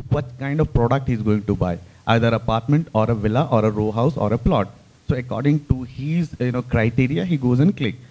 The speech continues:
Again, the N number of product he gets. Suppose he goes for apartment. So N number of product, he, now he will segregate himself what is the cost he want to invest, what a kind of amenities which he can get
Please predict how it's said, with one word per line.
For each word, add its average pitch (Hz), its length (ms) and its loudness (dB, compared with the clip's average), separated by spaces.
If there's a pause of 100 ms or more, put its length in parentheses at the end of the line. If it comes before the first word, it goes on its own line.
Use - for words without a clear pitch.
(140)
Again, 208 300 2
the 185 140 0
N 151 120 2
number 139 240 2
of 139 140 -2
product 117 320 -4 (320)
he 113 200 2
gets. 107 300 0 (220)
Suppose 127 320 2
he 123 140 2
goes 120 280 2
for 180 160 2
apartment. 95 540 -4 (340)
So 143 80 2
N 139 120 4
number 135 200 4
of 135 100 2
product, 117 300 -2
he, 110 100 -4
now 160 300 -2
he 156 180 4
will 185 140 0
segregate 135 580 -2
himself 123 440 0 (320)
what 135 160 2
is 139 80 0
the 143 80 0
cost 131 400 0
he 143 80 4
want 113 280 0
to 120 60 4
invest, 90 420 2 (480)
what 143 140 0
a 135 40 -4
kind 131 260 -2
of 131 160 -2
amenities 123 640 4 (560)
which 131 240 4
he 147 160 0
can 131 260 -2
get 120 140 0